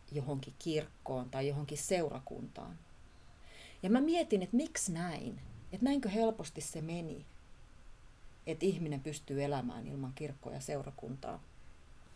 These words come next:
Kunnes mä havahduin siihen, että mullahan on seurakunta. Ja se seurakunta, mikä mulla on, on maailmanlaajuinen teatteri. Koska mä teen työtä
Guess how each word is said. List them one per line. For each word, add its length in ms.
Kunnes 260
mä 100
havahduin 540
siihen, 380
että 320
mullahan 340
on 200
seurakunta. 760
Ja 60
se 80
seurakunta, 720
mikä 260
mulla 500
on, 340
on 120
maailmanlaajuinen 1080
teatteri. 600
Koska 240
mä 100
teen 220
työtä 420